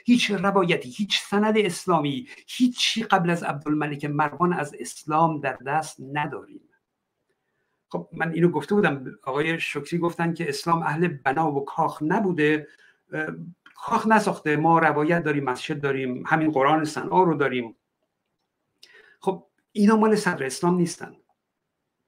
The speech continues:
مثلاً به فرض ما از معاویه سکه ضرب شده داریم، سنگ نوشته هم حتی داریم و در تاریخ نگاری رومیان حتی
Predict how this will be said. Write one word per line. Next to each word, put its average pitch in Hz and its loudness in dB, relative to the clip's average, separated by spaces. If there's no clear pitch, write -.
مثلاً 214 0
به - 0
فرض 147 0
ما 170 6
از 156 2
معاویه 165 4
سکه 190 -2
ضرب 139 -2
شده 160 -4
داریم، 180 -4
سنگ 185 2
نوشته 185 0
هم 220 0
حتی 208 -6
داریم 160 -2
و 165 2
در 170 2
تاریخ 170 -2
نگاری 175 2
رومیان 180 2
حتی 202 -6